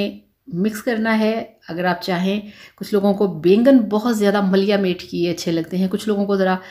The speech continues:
साबुत से अच्छे लगते हैं, तो ये आपकी मर्ज़ी है। तो इस तरह से सॉफ्टली आपने इनको भून लेना है। इसमें डालेंगे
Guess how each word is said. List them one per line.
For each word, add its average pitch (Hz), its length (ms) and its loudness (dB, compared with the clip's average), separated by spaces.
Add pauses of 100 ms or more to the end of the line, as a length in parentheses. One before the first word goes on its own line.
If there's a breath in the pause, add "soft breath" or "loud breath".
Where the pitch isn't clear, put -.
(260 loud breath)
साबुत 220 360 0
से 269 120 0
अच्छे 233 180 -2
लगते 214 260 0
हैं, 214 200 0
तो 220 120 0
ये 214 220 0
आपकी 160 320 -6
मर्ज़ी 170 380 -2
है। 165 160 -4 (540 loud breath)
तो 196 60 -2
इस 185 100 -6
तरह 214 160 0
से 214 180 0
सॉफ्टली 214 480 -4
आपने 190 240 -2
इनको 185 440 -2
भून 185 220 -4
लेना 226 260 -2
है। 226 440 -4
इसमें 185 260 -10
डालेंगे 175 460 -4